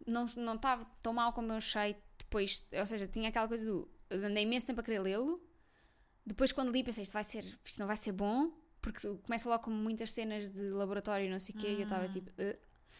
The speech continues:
Speaker 1: Mas depois consegue dar
Speaker 2: Ok.
Speaker 1: a volta.
Speaker 2: Vá lá.
Speaker 1: Portanto, não está traduzido, mas o inglês é fácil, por isso se quiserem ler, eh, tranquilo. E agora vamos para a Maniac.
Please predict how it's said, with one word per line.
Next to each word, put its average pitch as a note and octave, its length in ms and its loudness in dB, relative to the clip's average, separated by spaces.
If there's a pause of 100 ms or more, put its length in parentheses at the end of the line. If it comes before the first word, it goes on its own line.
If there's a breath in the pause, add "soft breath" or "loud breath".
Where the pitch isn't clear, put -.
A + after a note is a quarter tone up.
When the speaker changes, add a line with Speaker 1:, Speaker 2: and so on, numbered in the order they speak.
(260 soft breath)
Speaker 1:
Mas A3 140 2
depois B3 440 4
consegue B3 300 0
dar G#3+ 140 6
Speaker 2:
Ok. F#3 100 2
Speaker 1:
a - 20 6
volta. F3+ 220 -2 (460)
Speaker 2:
Vá F3 80 -2
lá. D#3+ 80 2
Speaker 1:
Portanto, G3+ 420 0
não A3 80 2
está A#3+ 140 6
traduzido, C4+ 400 6
mas B3+ 300 2
o A3 180 0
inglês G#3+ 320 0
é G3 60 -2
fácil, - 300 -8
por - 120 -10
isso F3+ 100 -6
se - 60 -8
quiserem F#3+ 320 2
ler, F#3+ 200 0 (160)
eh, F#3+ 300 -4
tranquilo. F#3 360 -6 (1300 soft breath)
E A#3+ 40 2
agora G3 220 6
vamos G3+ 220 0
para G#3+ 360 0 (120)
a C4 40 -4
Maniac. G#3 520 0